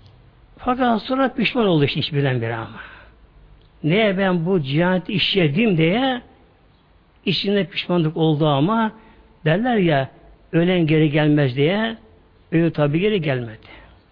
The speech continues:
Aldı kardeşini, "Acaba ben bu işi ne yapayım?" bilemiyor. Daha insanlar az yeryüzünde. İlk de ölüm vakası oldu dünyada. Kardeşinin sırtını aldı.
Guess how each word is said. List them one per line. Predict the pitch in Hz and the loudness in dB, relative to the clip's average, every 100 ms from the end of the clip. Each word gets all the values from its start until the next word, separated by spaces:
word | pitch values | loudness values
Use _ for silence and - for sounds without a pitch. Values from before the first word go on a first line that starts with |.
| - - - - - - - - - | -20 -20 -20 -20 -20 -20 -20 -20 -6
Aldı | 165 208 262 320 | 0 2 2 0
kardeşini, | 214 208 185 - 190 277 277 233 - - - - - _ | 0 2 2 0 0 0 -2 -6 -18 -20 -20 -20 -20 _
"Acaba | - 233 226 208 202 | -2 0 2 0 2
ben | 226 214 | 0 0
bu | 220 | 0
işi | 190 220 196 | 0 0 2
ne | |
yapayım?" | 214 196 170 240 202 | 2 0 0 -2 0
bilemiyor. | 190 233 208 143 110 - - - - - - - _ - | 0 0 2 0 -2 -8 -20 -20 -20 -20 -20 -20 _ -6
Daha | 170 175 180 | 0 0 2
insanlar | 170 160 180 196 208 196 - | 0 0 0 -2 -2 -4 -2
az | 202 160 | -2 2
yeryüzünde. | 151 139 131 131 127 175 233 247 - - - - - | 2 2 -2 -4 -4 -2 -2 -2 -8 -18 -20 -20 -12
İlk | 269 277 - | -6 -6 -4
de | 240 233 220 | -2 -2 0
ölüm | 185 208 226 190 | -2 0 0 0
vakası | 175 185 160 185 180 190 - - - - | 0 0 -2 0 -2 -4 -16 -20 -20 -2
oldu | 160 160 151 | 0 2 0
dünyada. | 135 147 143 135 127 247 262 - - - - _ _ | 0 0 2 0 -2 -4 -4 -8 -20 -20 -20 _ _
Kardeşinin | - 208 226 196 214 | -4 0 0 0 -2
sırtını | 156 180 196 196 | -4 -6 -4 -2
aldı. | 175 156 170 262 | 0 0 0 -2